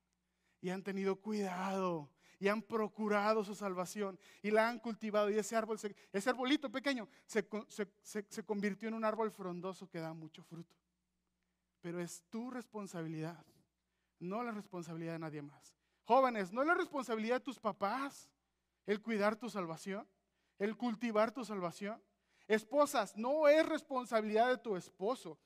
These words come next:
Aunque tu esposo sea el sacerdote de tu casa, es tu responsabilidad el cultivar tu salvación. Esposos, no es responsabilidad de tu esposa orar, leer la Biblia nada más para compartirte algo.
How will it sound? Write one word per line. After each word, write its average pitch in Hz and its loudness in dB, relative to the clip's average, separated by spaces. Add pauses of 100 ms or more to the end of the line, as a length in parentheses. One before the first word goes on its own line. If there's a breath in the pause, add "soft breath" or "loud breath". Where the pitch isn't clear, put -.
(160 soft breath)
Aunque 247 -2
tu 285 -4
esposo 320 -2
sea 311 4
el 330 6
sacerdote 254 -6
de - -8
tu 214 -10
casa, 269 0 (200 loud breath)
es 226 0 (140)
tu 330 6
responsabilidad 247 2 (140 loud breath)
el 214 0
cultivar 214 -4
tu 226 -12
salvación. 196 -10 (840)
Esposos, 226 -2 (1600)
no 202 -6
es 220 -6
responsabilidad 175 -4
de 185 -20
tu 180 -2
esposa 175 -6
orar, 175 -4 (560)
leer 185 -2
la 185 -2
Biblia 190 -2
nada 170 -6
más 180 -4
para 190 -2
compartirte 175 -6
algo. 170 -12